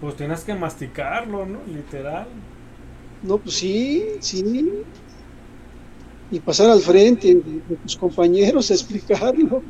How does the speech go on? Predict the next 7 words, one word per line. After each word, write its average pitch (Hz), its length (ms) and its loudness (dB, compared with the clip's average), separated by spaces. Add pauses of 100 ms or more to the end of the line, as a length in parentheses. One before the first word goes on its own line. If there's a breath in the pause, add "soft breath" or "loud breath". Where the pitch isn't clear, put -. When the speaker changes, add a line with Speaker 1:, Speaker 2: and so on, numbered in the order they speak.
(2000)
Speaker 2:
Que - 60 0
es 180 100 0
una 185 140 4
Speaker 1:
Sí. 165 60 0
Speaker 2:
cosa 175 180 2
muy 185 180 6
bonita. 180 460 0